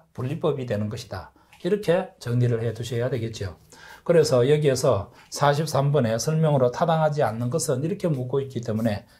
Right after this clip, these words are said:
해답이 되는 것은 사 번이 해답이 되는 것이다. 이렇게 정리를 해 두시면 되겠습니다.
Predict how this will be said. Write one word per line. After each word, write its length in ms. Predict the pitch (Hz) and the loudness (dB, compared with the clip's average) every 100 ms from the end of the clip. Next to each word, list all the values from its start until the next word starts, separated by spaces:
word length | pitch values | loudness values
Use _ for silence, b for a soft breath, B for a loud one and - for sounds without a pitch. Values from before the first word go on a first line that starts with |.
| - | -4
해답이 320 | 165 151 131 123 | 2 2 2 0
되는 220 | 110 113 | -2 -2
것은 300 | 127 113 92 - b b | -4 -6 -10 -12 b b
사 340 | - 131 151 | -4 0 2
번이 400 | 175 175 170 202 b _ | 2 2 0 -4 b _
해답이 320 | 151 135 123 117 | 0 2 0 -2
되는 260 | 107 107 | -2 -2
것이다. 420 | 117 - 98 92 _ b b - | -6 -8 -10 -12 _ b b -4
이렇게 480 | 180 185 170 208 - | -2 2 2 2 -2
정리를 440 | 113 120 123 120 | -4 0 0 0
해 120 | 110 | -4
두시면 460 | 104 110 107 110 131 | -6 -6 -4 -2 -4
되겠습니다. 640 | 104 92 107 98 90 - | -4 -6 -4 -6 -8 -10